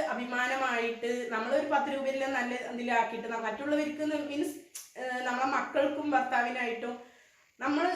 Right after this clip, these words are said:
നമ്മളാൽ കഴിയുന്ന ഒരു സഹായം ചെയ്തു കൊടുക്കാൻ സാധിക്കുക എന്ന് പറഞ്ഞാൽ അതിൽ പരം അനുഭൂതി വേറൊന്നുമില്ല. ഞാൻ അത് അനുഭവിച്ചു പത്ത് ഞാനത് അനുഭവിച്ചു, സത്യം. ഏ,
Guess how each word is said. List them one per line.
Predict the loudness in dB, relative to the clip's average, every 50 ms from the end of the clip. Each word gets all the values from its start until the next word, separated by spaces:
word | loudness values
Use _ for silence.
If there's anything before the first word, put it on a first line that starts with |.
| 2 2
നമ്മളാൽ | 2 2 4 4 4 6 6 4 4 4
കഴിയുന്ന | 2 2 2 2 0 0 0 0
ഒരു | 0 -2
സഹായം | 0 0 0 2 4 4 4 4 4 2 2 0
ചെയ്തു | 0 0 0 0 -2
കൊടുക്കാൻ | -4 -4 -4 -4 -4 -4 -2 -2 -2 -2 -4
സാധിക്കുക | -6 -6 -6 -6 -4 -2 -2 -2 -4 -6 -4 -2 -2
എന്ന് | 0 0 0 -2 -2
പറഞ്ഞാൽ | -2 -2 -2 -2 0 0 0 0 0
അതിൽ | 0 -2 -2 -2 -2 -2 0 0 0 0 4
പരം | 4 4 6 4 4
അനുഭൂതി | 2 0 -2 -4 -4 -6 -6 -6 -4
വേറൊന്നുമില്ല. | -2 0 0 2 2 2 2 0 0 -2 0 0 0 0 -2 -4 -6 -10 -12 -16 -20 -20 -20 _ _ -2
ഞാൻ | 2 4 4 6 6 4 4 2 0 -2
അത് | -4 -2 0
അനുഭവിച്ചു | 0 0 0 0 -2 0 2 4 4 4 4 0 -4 -8 -8 -4
പത്ത് | -4 -4 -4 -2 -2 0 0 0 -2 -6 -12 -18 -16 -6 0 2
ഞാനത് | 4 6 6 4 4 4 4 4 2
അനുഭവിച്ചു, | 2 0 -2 -4 -4 -4 -4 -6 -8 -8 -8 -6
സത്യം. | -8 -8 -10 -14 -10 -8 -8 -8 -8 -12 -18 -20 -20 -20 -20 -20 -20 -20 -20 -20 -14 -8
ഏ, | -6